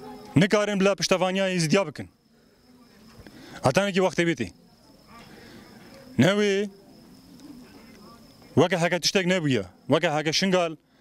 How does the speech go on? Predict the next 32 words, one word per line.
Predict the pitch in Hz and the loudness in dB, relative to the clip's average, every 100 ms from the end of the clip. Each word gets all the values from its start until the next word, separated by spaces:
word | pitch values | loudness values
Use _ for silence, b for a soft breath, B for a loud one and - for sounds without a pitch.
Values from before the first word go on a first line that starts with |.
| b b b b | b b b b
ابی | 131 165 | 2 2
خدانه | 165 165 156 | 2 0 0
شنگال | 190 208 202 | 2 2 2
نبی | 202 | 0
خدانش | 175 131 110 | -2 -2 -6
کسی | - 107 | -8 -12
را. | 113 113 - _ _ B B B B B 135 | -12 -20 -20 _ _ B B B B B 0
و | |
بوی | 123 175 220 | 4 4 4
شکلی | 220 202 226 226 _ - _ - - - B B - | 0 2 0 -2 _ -20 _ -20 -20 -20 B B 0
امی | 135 196 | 2 2
تجاری | 196 190 185 196 190 | 2 2 0 0 -2
هلوست | - 123 156 175 190 - | -2 0 2 2 0 0
قبول | 160 180 | 0 2
نکن. | 175 123 101 | 0 -2 -6
ادوی | 123 160 | 0 0
هلوست | 160 160 185 190 | 0 0 0 -2
کی | 160 143 | -4 -2
زلال. | 151 170 123 b b b b 139 | 0 0 -4 b b b b -2
ای | |
حکومت | 147 156 165 | -2 0 0
عراقی. | 175 160 175 117 98 b b b b b | 0 0 -6 -8 -12 b b b b b
الهمبری | 127 156 180 | 0 2 2
وان | 175 170 | 0 0
ایریشا | 165 156 156 | 0 0 0
هبی. | 147 107 - _ _ b b b | -2 -6 -14 _ _ b b b
و | 131 | 0
بێتە | 170 180 165 | 2 4 2
زانین | 185 175 | 0 0
ڕایە | 156 175 160 | 0 0 -2
گشتی | 151 170 | -4 -2
ژرە | 160 | 0